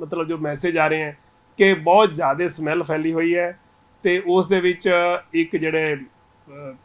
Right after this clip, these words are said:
ਕਹਿ ਲਓ ਇਨਸੈਕਟਸ ਹੈਗੇ ਆ ਜਾਂ ਕੁਛ ਇੱਦਾਂ ਦੇ ਸਨੇਕਸ ਹੈਗੇ ਆ,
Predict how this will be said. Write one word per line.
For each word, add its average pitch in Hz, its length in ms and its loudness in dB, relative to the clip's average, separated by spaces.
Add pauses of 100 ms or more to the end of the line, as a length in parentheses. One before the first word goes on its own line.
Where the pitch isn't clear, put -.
(140)
ਕਹਿ 156 120 -6
ਲਓ 160 220 0
ਇਨਸੈਕਟਸ 165 500 0
ਹੈਗੇ 170 320 -2
ਆ 170 80 -2
ਜਾਂ 165 160 -2
ਕੁਛ 156 240 -8
ਇੱਦਾਂ 151 220 -6
ਦੇ 156 80 -6
ਸਨੇਕਸ 160 480 -2
ਹੈਗੇ 151 280 -4
ਆ, 151 80 -10